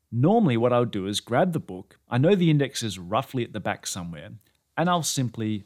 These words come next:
grab those index pages and open up somewhere in the middle of the index. The first thing I might see on the page is, say, the word jobs. So I know I've landed roughly in the index on the J section. The moment I see that, I know I'm interested in the index section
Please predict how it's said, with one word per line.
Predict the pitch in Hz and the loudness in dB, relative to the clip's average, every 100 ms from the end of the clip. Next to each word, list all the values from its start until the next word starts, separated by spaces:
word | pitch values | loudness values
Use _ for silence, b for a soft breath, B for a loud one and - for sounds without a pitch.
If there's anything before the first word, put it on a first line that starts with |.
| _ | _
grab | - 165 | 0 2
those | 165 139 | 2 2
index | 123 107 101 - | 0 -4 -6 -10
pages | - 92 90 98 104 - b - | -10 -10 -8 -8 -10 -14 b -4
and | 143 139 | -2 -2
open | 107 117 117 | -2 -2 -2
up | 110 - | -4 -2
somewhere | - 113 107 104 | -4 -2 -2 -2
in | 101 117 | -2 -4
the | 113 | -4
middle | 104 98 | -4 -4
of | 98 | -8
the | 92 95 | -8 -6
index. | 110 - - - - - _ _ - | -6 -6 -14 -20 -20 -20 _ _ -8
The | 135 | -2
first | 180 170 - | 2 2 2
thing | 143 | 2
I | 123 | 2
might | 131 147 | 0 -2
see | - 147 | -2 0
on | 139 | 0
the | |
page | 127 147 196 151 | -2 -2 -2 -4
is, | 127 | -6
say, | - 117 110 | -4 -4 -2
the | 107 | -4
word | 101 98 95 92 _ _ | -4 -4 -4 -8 _ _
jobs. | 175 113 80 - - - _ | 0 0 0 -8 -12 -14 _
So | - 151 | -2 0
I | 160 | 2
know | 196 208 190 - | 2 2 -2 -4
I've | 123 120 | -6 -4
landed | 123 131 131 101 92 | -2 0 0 -4 -4
roughly | 135 139 120 104 | -4 -4 -4 -4
in | 107 120 | -4 -4
the | 107 104 | -2 -2
index | 107 101 - - | -2 -4 -8 -8
on | 104 | -6
the | 104 | -6
J | 82 101 113 120 | -4 -2 -2 -2
section. | - - 95 - - - _ _ | -4 -8 -12 -16 -16 -20 _ _
The | 117 | 0
moment | 131 180 151 | 2 4 2
I | 123 | 0
see | 120 - 233 | -2 0 0
that, | 113 101 | 0 0
I | 117 120 | -2 0
know | 127 131 | 2 2
I'm | 120 | 0
interested | 123 156 175 - 127 - | -2 -2 -2 -2 -4 -6
in | 127 120 | -6 -4
the | 113 | -4
index | 110 143 170 - - | -4 -2 0 -2 -6
section | 120 95 - 107 | -8 -6 -6 -6